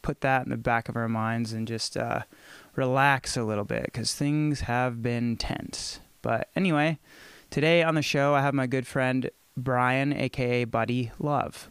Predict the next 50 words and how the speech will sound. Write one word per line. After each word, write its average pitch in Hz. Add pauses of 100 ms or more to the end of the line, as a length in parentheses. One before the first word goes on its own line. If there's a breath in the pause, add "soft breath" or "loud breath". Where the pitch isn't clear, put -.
Brian 131
is 127
an 127
attorney. 135 (380 loud breath)
He's 127
a 113
criminal 127
defense 165
attorney, 120
and, 123
um, 120 (240)
I 123
met 160
him, 165 (600 loud breath)
uh, 120 (540)
I 123
guess 135
two -
years 185
ago 196
now. 202 (100)
I 139
was, 127
uh, 120
living 160
next 156
door 151
to 135
him, 107
and 117
it 120
was 123
one 131
of 131
those 123
rare 127
moments 127
where 117 (360 loud breath)
you -
actually 127
become 123
friends 135
with 131
your 127
neighbor 127
and 110
start -
hanging 113
out. 117
And 107